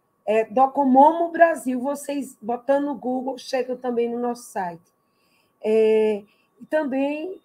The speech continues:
é, estou também co-, coordenando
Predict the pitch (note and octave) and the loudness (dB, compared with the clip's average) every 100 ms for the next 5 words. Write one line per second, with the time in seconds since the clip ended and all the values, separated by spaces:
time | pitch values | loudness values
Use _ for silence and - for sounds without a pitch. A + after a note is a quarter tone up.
0 | - B3 B3 B3 _ _ _ _ _ - | 0 0 0 -4 _ _ _ _ _ -14
1 | A#3+ - A3+ A#3 B3+ C4 B3+ A3+ G#3+ A#3 | -12 0 4 6 6 4 -2 -2 0 0
2 | A#3+ A#3 - A#3+ A3+ - B3 A3+ A#3+ A3 | 0 -6 -4 -2 -2 -2 -4 -2 -2 -2
3 | A#3 B3 B3 | -4 -4 -8